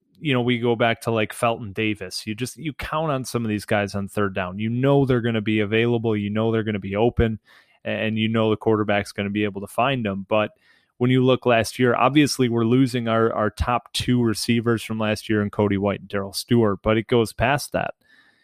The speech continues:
You know, we had, uh, basically just over thirty-one hundred passing yards on the year last year. We're returning only thirty-three percent of those receiving yards,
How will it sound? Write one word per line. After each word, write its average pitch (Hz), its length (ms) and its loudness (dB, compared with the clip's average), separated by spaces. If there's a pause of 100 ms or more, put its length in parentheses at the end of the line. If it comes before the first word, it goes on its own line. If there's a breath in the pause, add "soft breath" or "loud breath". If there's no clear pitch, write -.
(160 soft breath)
You 120 60 0
know, 117 80 6
we 127 220 6
had, 127 520 2 (140)
uh, 113 380 0 (400)
basically 135 500 0
just 127 540 -2
over 123 600 2 (240)
thirty-one 123 600 0
hundred 113 500 0
passing 110 420 -2
yards 101 320 -2
on 104 140 -2
the 101 100 -4
year 107 220 2
last 98 380 -4
year. - 260 -10 (720)
We're 156 360 8
returning 147 560 0
only 127 260 -4
thirty-three 123 880 -4
percent 113 480 -4
of 101 140 -8
those 107 260 0
receiving 101 580 -12
yards, - 640 -10